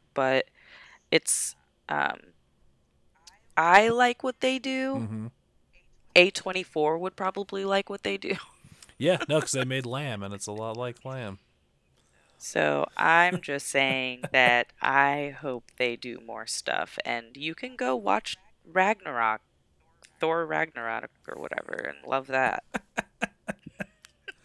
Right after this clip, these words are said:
Speaker 2: Hey, I, I like quiet movies. There's one I'm gonna discuss later, but this one, uh, had, uh,
Speaker 1: Oh, okay.
Speaker 2: this one had, had nothing, nothing for me to really grab onto. Also,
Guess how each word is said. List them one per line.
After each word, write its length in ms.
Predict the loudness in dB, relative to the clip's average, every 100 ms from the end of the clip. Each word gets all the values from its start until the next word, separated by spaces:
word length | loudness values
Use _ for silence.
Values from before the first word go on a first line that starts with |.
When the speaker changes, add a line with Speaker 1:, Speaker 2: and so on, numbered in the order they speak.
| -8 -6 -6 -2 -2 -2 -6 -8 -20 _ -16 -4
Speaker 2:
Hey, 360 | 0 0 0
I, 320 | -4 -4 -2
I 40 | -2
like 340 | -2 -4 -4
quiet 380 | -6 -2 0 0
movies. 320 | -4 -8 -8
There's 180 | -6 -6
one 180 | -4 -4
I'm 160 | -4 -4
gonna 200 | -4 -4
discuss 560 | -2 0 0 -2 -2
later, 360 | -2 -4 -4 -6
but 220 | -8 -8
this 260 | -2 2 2
one, 480 | 0 -4 -4 -4
uh, 140 | -2 0
had, 380 | 0 0 -4 -4
uh, 220 | -4 -4 -4
Speaker 1:
Oh, 60 | -10
okay. 580 | -6 0 0 0 -2 -6 -10 -8
Speaker 2:
this 160 | -8
one 140 | -6 -6
had, 260 | -6 -8 -10
had 180 | -10 -10
nothing, 520 | -8 -10 -8 -12 -12 -16 _ -20 -12
nothing 300 | -8 -6 -6
for 120 | -6
me 140 | -6
to 80 | -6
really 240 | -4 -4 -4
grab 280 | -4 -4
onto. 320 | -4 -6 -8 -2
Also, 520 | 2 4 4 0